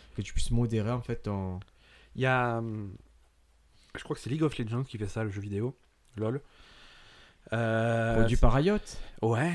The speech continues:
Speaker 1: Parce que tu
Speaker 2: Produit
Speaker 1: sais que je suis
Speaker 2: tes,
Speaker 1: devenu un spécialiste
Speaker 2: tes,
Speaker 1: du jeu vidéo
Speaker 2: tes,
Speaker 1: maintenant.
Speaker 2: tes potes, euh,
Speaker 1: Maintenant,
Speaker 2: de
Speaker 1: je suis
Speaker 2: Riot.
Speaker 1: dans le e-sport.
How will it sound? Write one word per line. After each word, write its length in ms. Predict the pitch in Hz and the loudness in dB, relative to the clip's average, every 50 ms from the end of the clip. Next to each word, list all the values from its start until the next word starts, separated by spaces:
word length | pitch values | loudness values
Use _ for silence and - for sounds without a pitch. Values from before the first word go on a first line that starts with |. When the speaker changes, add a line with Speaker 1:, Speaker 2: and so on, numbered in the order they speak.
| 151 113 | -2 -4
Speaker 1:
Parce 120 | - - | -6 -6
que 40 | - | -4
tu 60 | 104 | 0
Speaker 2:
Produit 100 | - - - | 2 4 4
Speaker 1:
sais 60 | 127 | 4
que 40 | 113 | 2
je 20 | - | 2
suis 40 | - | 0
Speaker 2:
tes, 60 | 117 | 0
Speaker 1:
devenu 160 | 101 107 110 110 | 2 2 2 6
un 40 | 101 | 6
spécialiste 420 | - 104 101 113 101 101 98 95 | 6 6 6 2 0 0 0 -2
Speaker 2:
tes, 60 | 101 | -2
Speaker 1:
du 40 | 92 | -2
jeu 80 | 98 95 | -2 -2
vidéo 200 | 95 101 101 98 | 0 0 -2 -2
Speaker 2:
tes, 160 | 98 101 113 | 0 0 0
Speaker 1:
maintenant. 140 | 101 95 - - | -2 -2 -4 -6
Speaker 2:
tes 100 | 104 95 | -8 -6
potes, 300 | - - 104 - - 104 | -4 -4 -4 -4 -2 0
euh, 40 | 117 | 2
Speaker 1:
Maintenant, 160 | 120 131 139 | 2 4 2
Speaker 2:
de 40 | 127 | 2
Speaker 1:
je 60 | 110 | 4
suis 100 | 117 - | 4 6
Speaker 2:
Riot. 120 | 113 113 | 6 6
Speaker 1:
dans 60 | 113 | 4
le 80 | 113 113 | 4 2
e-sport. 540 | 110 - - - 143 131 - - - - | 2 0 -2 0 0 0 0 -2 -8 -18